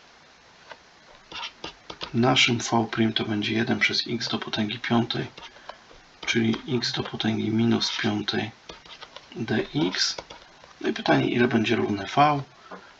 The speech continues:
V będzie równy minus jedna czwarta x do minus czwartej. Dlatego, że pochodna, e, z v to będzie właśnie v prim,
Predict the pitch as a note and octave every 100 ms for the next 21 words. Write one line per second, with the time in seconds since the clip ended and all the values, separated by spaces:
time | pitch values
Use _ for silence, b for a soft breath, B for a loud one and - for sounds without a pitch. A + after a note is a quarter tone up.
0 | - - C#3+ C#3 C#3 B2 A#2 A2 G#2 A#2
1 | C#3+ C3+ A#2 - - A2+ G#2 - A2+ A2
2 | - G#2 G2+ - B B B - - -
3 | G3+ B2 - - G#2+ G2+ G2 F#2+ - -
4 | - A2+ - - - B B B B -
5 | A2+ A#2+ A#2 G#2+ - - - B2+ B2 A2+
6 | G2+ - - - - - - - - -
7 | - - D#3 - - - - - - -
8 | C#3+ C#3 C3+ - - - A#2+ C3+ A#2+ -
9 | B2 - G#2 - A2 G#2